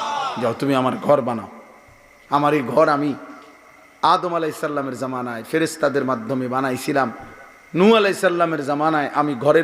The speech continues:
উপরের প্রাচীর দেওয়াল তুফানের সময় আমি উঠাই নিছিলাম। অনেক দিন হইছে আমার ঘরের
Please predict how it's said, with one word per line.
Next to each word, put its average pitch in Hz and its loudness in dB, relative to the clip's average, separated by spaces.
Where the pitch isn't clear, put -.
উপরের 151 2
প্রাচীর 151 -2
দেওয়াল 151 4
তুফানের 185 2
সময় 156 0
আমি 143 0
উঠাই 156 2
নিছিলাম। 131 -2
অনেক 151 0
দিন 208 4
হইছে 165 4
আমার 143 2
ঘরের 151 4